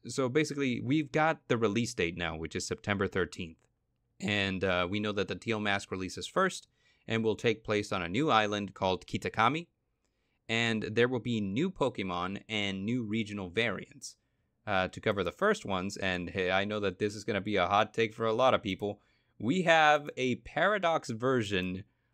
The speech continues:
of two legendary Pokemon. So we have Ancient Raikou and Futuristic Cobalion.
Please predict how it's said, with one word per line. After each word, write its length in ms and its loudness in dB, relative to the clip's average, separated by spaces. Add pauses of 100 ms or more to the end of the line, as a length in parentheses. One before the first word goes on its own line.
(160)
of 220 4
two 200 0
legendary 540 4
Pokemon. 520 -2
So 120 -4
we 140 -2
have 380 4 (120)
Ancient 560 0
Raikou 800 2 (580)
and 300 2
Futuristic 960 -2 (100)
Cobalion. 1120 0